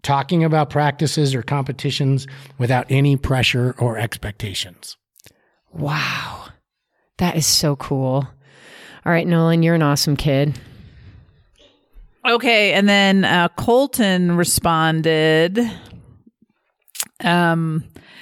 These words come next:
Speaker 3: "You guys did a great job of being involved without doing anything for us. We were still responsible for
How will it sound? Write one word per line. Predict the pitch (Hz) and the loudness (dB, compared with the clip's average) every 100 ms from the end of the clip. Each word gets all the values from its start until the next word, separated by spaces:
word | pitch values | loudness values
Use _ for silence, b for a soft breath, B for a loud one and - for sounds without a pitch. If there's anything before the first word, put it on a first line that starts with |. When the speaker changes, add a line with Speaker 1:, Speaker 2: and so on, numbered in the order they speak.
| B B B B _ _ _ - | B B B B _ _ _ -2
Speaker 3:
"You | 190 214 | 2 4
guys | 214 196 | 2 0
did | 214 196 | 0 0
a | |
great | 170 185 208 220 | 0 2 2 2
job | 220 202 202 | 2 2 0
of | 180 | 0
being | 190 185 | 0 2
involved | 175 160 165 175 226 349 359 190 | 2 2 2 2 2 0 -2 -4
without | 190 175 180 202 180 | -2 0 0 0 0
doing | 190 190 190 - | 2 2 2 0
anything | 175 175 - 170 165 | 0 0 0 0 -2
for | - - 82 | -2 -2 -2
us. | 64 - - - 175 | -2 0 0 0 0
We | 175 | 0
were | 175 | 0
still | - 214 214 | 0 2 2
responsible | 220 - 196 190 190 190 | 0 -2 -2 0 0 0
for | 180 180 175 170 | 0 0 0 0